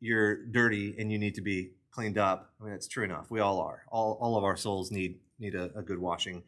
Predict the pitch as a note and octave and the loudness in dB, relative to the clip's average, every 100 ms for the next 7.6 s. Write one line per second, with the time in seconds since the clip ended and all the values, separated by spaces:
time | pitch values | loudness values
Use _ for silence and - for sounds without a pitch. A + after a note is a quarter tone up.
0 | - - - _ _ _ _ _ _ _ | -20 -20 -20 _ _ _ _ _ _ _
1 | - _ - G3 F#3 - F3 D#3 C3+ - | -20 _ -2 0 0 2 4 4 2 -2
2 | - _ _ _ _ - C#3 E3+ D#3+ D#3 | -6 _ _ _ _ -8 0 4 6 4
3 | C#3+ C#3 B2 C3 B2+ A#2+ A2 A#2 A#2 G#2 | 4 2 4 6 4 2 2 4 4 2
4 | G#2+ F#2 F2 - - - - _ _ _ | 0 -2 -2 -6 -10 -14 -20 _ _ _
5 | _ _ _ _ A#2+ A#2+ A#2 C3+ B2+ A#2+ | _ _ _ _ 0 4 6 6 6 2
6 | A#2+ A2+ - B2 G#2+ F3 F3 A#2+ G#2+ A2 | 0 -2 0 0 2 4 4 6 4 4
7 | A#2+ G#2+ - A#2+ A2+ | -2 -4 -2 0 0